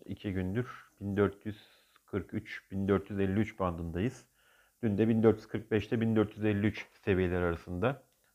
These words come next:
dar bir aralıkta, e, bir seyir iz-, e, seyir izledik. Yirmi günlük, e, hareketli ortalama seviyesinin bulunduğu bin dört yüz otuz sekiz puan üzerinde, e, yükseliş eğiliminin teknik olarak korunmasını bekliyoruz. E,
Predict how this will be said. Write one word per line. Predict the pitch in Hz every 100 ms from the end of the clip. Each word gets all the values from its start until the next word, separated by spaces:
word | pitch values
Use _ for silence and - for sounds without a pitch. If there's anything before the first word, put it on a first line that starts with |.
| -
dar | 101 113 101
bir | 95
aralıkta, | 90 82 - 135 143 _ _ _ _ _ -
e, | 101 87 82
bir | -
seyir | 98 107 98
iz-, | 87 - -
e, | 92 87
seyir | - 104 92
izledik. | 82 90 139 - _ _ _ -
Yirmi | 113 147
günlük, | 151 147 151 - - _ -
e, |
hareketli | 107 113 113 123 127 131 -
ortalama | 127 117 127 120
seviyesinin | - 117 113 - 117
bulunduğu | 110 110 110 123
bin | 107 110
dört | 113
yüz | 110
otuz | 104 -
sekiz | 107 110 -
puan | 104 98
üzerinde, | 92 90 90 90 139 - _ _ _ _ _ _ _
e, | 98
yükseliş | 95 101 104 113 - 131 123
eğiliminin | 107 95 92 127
teknik | - 127 - 117
olarak | 98 123 131
korunmasını | 117 107 95 - 147
bekliyoruz. | 131 131 120 92 - - _ _ _ _ - _ -
E, | 98 95 92 92 92